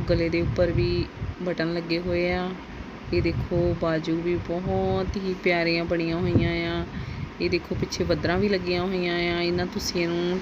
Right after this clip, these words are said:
ਟਾਈਟ ਵੀ ਕਰ ਸਕਦੇ ਹੋ ਆਪਣੇ ਸਾਈਜ਼ ਦੇ according। ਇਹ ਦੇਖੋ ਪ੍ਰਿੰਟ ਦੇਖੋ ਤੁਸੀਂ ਕਿੰਨਾ ਪਿਆਰਾ ਹੈ। ਇਹ ਪਿਓਰ ਕਾਟਨ ਦੇ ਵਿੱਚ ਹੈ ਜੀ ਕੋਟ ਸੈੱਟ।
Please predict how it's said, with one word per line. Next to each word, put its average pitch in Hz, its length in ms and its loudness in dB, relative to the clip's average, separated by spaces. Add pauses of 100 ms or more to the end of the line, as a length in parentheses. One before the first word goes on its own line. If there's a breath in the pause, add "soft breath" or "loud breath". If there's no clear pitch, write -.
(140)
ਟਾਈਟ 170 460 2 (460)
ਵੀ 180 160 0
ਕਰ 175 140 4
ਸਕਦੇ 175 380 -2
ਹੋ 196 280 0
ਆਪਣੇ 185 340 2
ਸਾਈਜ਼ 165 380 2
ਦੇ 170 140 4
according। 170 460 2 (1000)
ਇਹ 180 60 -2
ਦੇਖੋ 180 340 2 (220)
ਪ੍ਰਿੰਟ 208 280 4
ਦੇਖੋ 214 260 2
ਤੁਸੀਂ 180 260 -4
ਕਿੰਨਾ 175 360 -2
ਪਿਆਰਾ 170 240 -2
ਹੈ। 180 300 -2 (160)
ਇਹ 214 100 2 (140)
ਪਿਓਰ 214 320 6 (120)
ਕਾਟਨ 180 360 2
ਦੇ 175 120 -2
ਵਿੱਚ 165 300 -4
ਹੈ 175 200 -2
ਜੀ 170 180 -4 (140)
ਕੋਟ 170 180 2
ਸੈੱਟ। 196 420 0